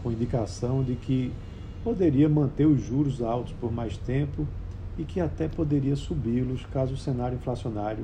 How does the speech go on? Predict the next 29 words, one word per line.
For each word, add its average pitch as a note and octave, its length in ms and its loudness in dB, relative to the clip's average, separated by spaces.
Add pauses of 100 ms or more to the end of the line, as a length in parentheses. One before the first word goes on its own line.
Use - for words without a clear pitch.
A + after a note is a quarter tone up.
não B2 100 -4
se - 120 -6
comportasse A#2 840 -4 (440)
de E3 80 2
forma G#2+ 460 -4
esperada. F#2+ 500 0 (840)
É A2+ 80 -4
importante B2 600 0
a - 20 2
gente B2+ 260 -2
ver C3 280 0
que E3+ 280 -4 (400)
na F#3 140 -4
semana E3+ 380 0
que E3+ 100 -2
vem, B2+ 340 0 (640)
a, A#2+ 240 -4 (160)
vai A#2+ 220 0
acontecer B2 600 0
uma D3 140 2
nova C3 460 0
reunião A2+ 680 -4
do C#3 100 -4
Comitê G#2 420 -6
de F#2+ 120 -6
Política G2 360 -8 (100)
Monetária, B2 680 -2 (580)
mas, C3 680 0 (120)
é, B2+ 320 -2